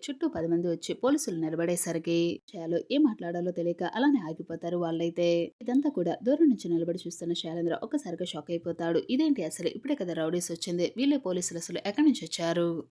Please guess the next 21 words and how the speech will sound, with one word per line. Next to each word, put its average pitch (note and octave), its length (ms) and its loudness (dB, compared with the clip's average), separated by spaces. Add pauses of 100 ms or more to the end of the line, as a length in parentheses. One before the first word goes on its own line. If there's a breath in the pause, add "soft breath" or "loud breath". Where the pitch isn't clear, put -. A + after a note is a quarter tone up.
(200)
ఈ A#3+ 140 -6
వస్తారు C4 300 2
కిడ్నాప్ F#3 380 -6
గురించి F3+ 300 -4
ఎవరికీ E3 320 -2
తెలియదు. F3 440 2 (240)
నాకు B3+ 240 -8
భద్రకి F3 520 -2
ఆ F3+ 120 -6
రౌడీలకి F3 540 0 (100)
ఈ C4+ 140 -4
వీళ్ళలో C4+ 420 4
అసలు F3+ 220 -6
ఎవరన్నా E3+ 380 -2
పోలీసులు D4 380 0
ఉన్నారా E3+ 280 -2
ఏంటి? F3 300 0
వాళ్ళకి A3+ 260 -2
సంబంధించిన B3+ 460 4
మనుషులు F3 320 0
ఉన్నారా F3 300 0